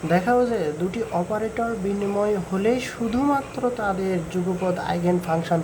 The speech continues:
থাকা সম্ভব। তো চলুন আমরা প্রশ্নটি কীভাবে সলভ করব দেখে নিই। মনে করি, মনে করি এ ও বি, এ ও বি দুইটি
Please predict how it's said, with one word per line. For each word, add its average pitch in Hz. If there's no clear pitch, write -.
থাকা 156
সম্ভব। 143
তো 233
চলুন 262
আমরা 226
প্রশ্নটি 208
কীভাবে 208
সলভ 190
করব 180
দেখে 165
নিই। 139
মনে 226
করি, 180
মনে 196
করি 175
এ 220
ও 185
বি, 185
এ 214
ও 254
বি 170
দুইটি 190